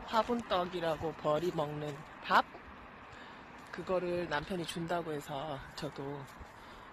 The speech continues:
아침밥 하다 말고 따라 놨습니다. 자다 깨서 얼굴 상태는 뭐 늘 그렇듯이 좋지는 않은데 좀 부어있네요. 지금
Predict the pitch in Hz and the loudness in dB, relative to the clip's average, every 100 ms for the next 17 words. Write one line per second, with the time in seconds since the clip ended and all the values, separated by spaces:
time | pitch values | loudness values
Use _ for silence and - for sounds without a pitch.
0 | - - - 151 190 185 175 180 185 175 | -12 -4 -2 0 0 0 0 0 0 0
1 | 151 165 - 175 165 - - - - - | -2 -2 0 0 -2 -4 -6 -10 -10 -8
2 | 180 - - - - - - - - - | -8 -8 -12 -14 -16 -14 -14 -14 -14 -14
3 | - - - - - 180 170 165 180 170 | -14 -14 -14 -12 -6 -2 -2 -2 -2 -2
4 | 175 185 - - - - - - - - | -4 -4 -6 -10 -12 -12 -12 -14 -14 -14
5 | - - - - 160 180 202 165 - - | -10 -8 -8 -4 -2 -2 -2 -2 0 2
6 | 170 175 165 160 156 160 160 165 - - | 0 0 -2 -2 2 2 2 -2 -4 -8
7 | - 170 - 226 185 151 147 - - 185 | -6 -4 2 4 4 0 -4 -8 -4 -4
8 | - - - 165 - 185 175 151 143 139 | -4 -10 -8 -8 2 6 6 4 -2 -6
9 | 143 - - - - - - - - - | -8 -6 -8 -8 -12 -12 -12 -12 -12 -12
10 | - - - - - - - 226 240 240 | -14 -12 -10 -8 -8 -6 -2 6 10 10
11 | 233 214 | 10 8